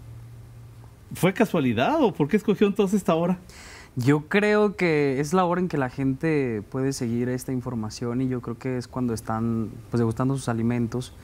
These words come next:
Speaker 1: Ujú.
Speaker 2: Y en el tema de las otras, eh, estaciones de radio, pues se ha manejado como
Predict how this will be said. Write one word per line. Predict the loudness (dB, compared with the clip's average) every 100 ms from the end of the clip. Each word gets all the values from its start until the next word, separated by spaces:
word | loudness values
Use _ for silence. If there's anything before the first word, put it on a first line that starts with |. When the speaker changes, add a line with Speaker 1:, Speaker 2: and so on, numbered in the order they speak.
| -4
Speaker 1:
Ujú. | -2 0 -2 -2 2
Speaker 2:
Y | 6
en | 6 4
el | 4
tema | 4 4 4
de | 4
las | 4 2 0 -2
otras, | 0 2 2 2 -2 -4
eh, | 0 0
estaciones | 0 -2 0 2 4
de | 2
radio, | 2 2 2 2 0 -4 -18 -20 -6
pues | -2
se | 0
ha |
manejado | 2 2 2 0 0
como | 0 0 2 2 2 2 0 0